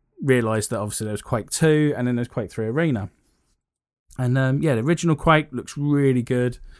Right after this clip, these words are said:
It's not, I don't believe it's the ray tracing, all singing, all dancing version they released. I think this is just, like, a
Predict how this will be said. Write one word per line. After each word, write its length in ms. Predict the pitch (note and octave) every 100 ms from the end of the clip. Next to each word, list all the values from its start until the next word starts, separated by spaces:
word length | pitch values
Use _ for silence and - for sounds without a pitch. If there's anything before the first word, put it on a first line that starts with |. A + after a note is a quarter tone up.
| - - -
It's 200 | A#2 -
not, 200 | E3 E3
I 60 | - -
don't 220 | F#3 F#3+
believe 280 | E3 E3 D#3
it's 160 | -
the 100 | -
ray 280 | C#3+ D3 C#3+
tracing, 880 | C#3 - C3+ C3+ C#3 C3 B2+ B2 B2+
all 220 | C3+ B2+
singing, 300 | - B2+ B2
all 100 | A#2
dancing 420 | A#2+ B2+ A2 G2+
version 320 | G2 F#2+ - F2+
they 160 | F#2+
released. 420 | F2 E2+ E2 -
I 60 | -
think 180 | A#2+ G#2+
this 200 | G#2 -
is 120 | G2+
just, 220 | G#2 -
like, 220 | G#2 -
a 200 | G#2+ G#2